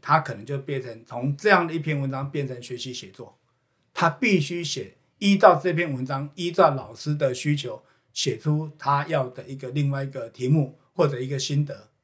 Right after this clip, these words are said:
呃，那天我才刚看完老师们的一个 <clears throat> 考卷，哦，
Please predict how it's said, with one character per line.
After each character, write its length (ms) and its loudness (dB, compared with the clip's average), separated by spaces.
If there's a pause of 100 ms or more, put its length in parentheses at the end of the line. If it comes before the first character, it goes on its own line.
(240)
呃， 340 2
那 160 4
天 120 0
我 80 0
才 120 -2
刚 240 0
看 200 0
完 220 -4
老 140 -8
师 120 -6
们 200 0
的 120 -6
一 100 -8
个 300 -8 (380)
<clears throat> 380 -20
考 140 2
卷， 300 0 (460)
哦， 260 -4